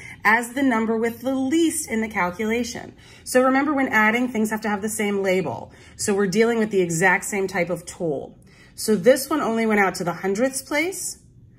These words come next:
while this instrument went much farther out. So we're gonna have to add them, and you just put them in your calculator, and you're gonna round your number so it just has two after the decimal place right there.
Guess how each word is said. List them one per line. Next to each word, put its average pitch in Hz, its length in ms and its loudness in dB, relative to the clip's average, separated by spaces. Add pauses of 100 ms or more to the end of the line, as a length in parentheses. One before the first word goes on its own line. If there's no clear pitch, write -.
(260)
while 202 360 4
this 247 380 2
instrument 214 540 -2
went - 380 -4
much 381 260 2
farther 165 480 0
out. 135 460 -6 (360)
So - 200 0
we're 247 180 6
gonna 320 160 2
have 262 200 0
to - 160 -4
add 180 260 2
them, 196 120 -2
and 226 80 -2
you 202 80 0
just 180 160 -8
put 180 160 -6
them 220 100 -8
in 254 80 -6
your 311 100 -2
calculator, 175 840 -2 (880)
and 190 120 2
you're 190 100 2
gonna 220 220 0
round 226 580 0
your 254 140 0
number 185 480 2 (220)
so 196 200 0
it 175 140 0
just 190 420 -2
has 226 220 -2
two 208 280 -2
after 170 280 -2
the 165 80 -4
decimal 117 420 -10
place - 340 -20
right 123 220 -14
there. - 200 -18